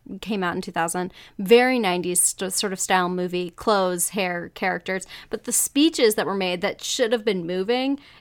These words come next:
did not work because of it being two thousand eight. None of this stuff would have fly,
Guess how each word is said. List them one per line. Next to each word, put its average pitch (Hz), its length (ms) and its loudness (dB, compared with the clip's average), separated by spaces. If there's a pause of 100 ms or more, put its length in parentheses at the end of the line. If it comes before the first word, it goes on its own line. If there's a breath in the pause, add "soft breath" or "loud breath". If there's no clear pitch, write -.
(160)
did 233 180 2
not 196 560 2 (100)
work 185 460 -2
because 185 640 0
of 175 520 -2 (280)
it 196 180 0
being 196 300 0
two 175 160 -2
thousand - 300 -6
eight. 85 200 -14 (460)
None 208 260 -2
of 202 80 -4
this 190 160 -4
stuff 180 280 -2
would 165 100 -4
have 170 80 -10
fly, - 260 -12